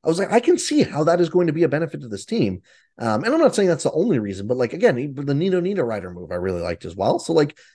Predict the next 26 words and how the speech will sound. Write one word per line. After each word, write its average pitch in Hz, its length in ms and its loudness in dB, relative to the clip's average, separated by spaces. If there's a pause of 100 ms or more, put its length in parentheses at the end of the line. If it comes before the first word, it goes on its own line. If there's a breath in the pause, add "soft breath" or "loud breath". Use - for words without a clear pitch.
(140 soft breath)
just 247 160 -2 (180)
adding 214 300 0
some 151 240 -6
depth - 420 -8
to 147 120 0
the 110 320 2 (280)
high-end 135 400 -2
talent 123 320 -2
that 127 140 0
we 113 100 -4
knew 120 140 0
they 123 120 -2
had 120 180 -6
in 120 120 -8
terms 117 220 -8
of 95 80 -16
scoring 175 480 -2 (300 loud breath)
is - 160 -4
something 151 380 2
that 123 240 0
is 120 440 0 (580)
really 156 400 2
encouraging 120 460 -2
for 92 100 -14
this 87 160 -16
team. 98 260 -10